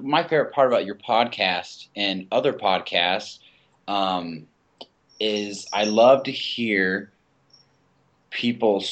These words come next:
stories of when, like, Justin from Nintendo Dads, for example,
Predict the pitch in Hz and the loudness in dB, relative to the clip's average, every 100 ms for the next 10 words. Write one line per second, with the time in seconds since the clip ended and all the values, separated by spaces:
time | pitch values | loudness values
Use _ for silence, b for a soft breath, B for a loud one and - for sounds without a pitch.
0 | - - - 110 107 101 90 90 - 95 | -10 -8 -4 2 4 4 0 -4 -4 -4
1 | 95 - _ - 85 101 104 101 98 95 | -6 -10 _ -16 -2 0 2 0 0 0
2 | 95 - - _ 92 117 117 - 98 92 | -2 -12 -20 _ 0 4 4 2 -8 -8
3 | - - 95 98 107 113 107 95 90 82 | -12 -12 -8 -4 -4 -4 -2 0 0 -2
4 | - - 98 92 92 87 85 - | -12 -8 -8 -4 -4 -2 -4 -4